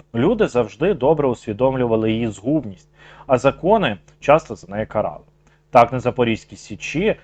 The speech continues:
впійманий на крадіжці позбувалися посади, а то й життя,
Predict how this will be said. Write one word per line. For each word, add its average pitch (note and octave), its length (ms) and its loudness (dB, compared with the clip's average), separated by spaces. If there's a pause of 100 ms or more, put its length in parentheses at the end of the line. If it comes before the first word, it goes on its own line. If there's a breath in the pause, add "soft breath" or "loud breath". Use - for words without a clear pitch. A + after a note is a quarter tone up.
(160 soft breath)
впійманий C3+ 540 0
на A2 100 -2
крадіжці A#2 640 0
позбувалися A2+ 720 0
посади, F2 480 -6
а F2+ 120 -12
то B2+ 160 -2
й B2+ 60 2
життя, C3 460 0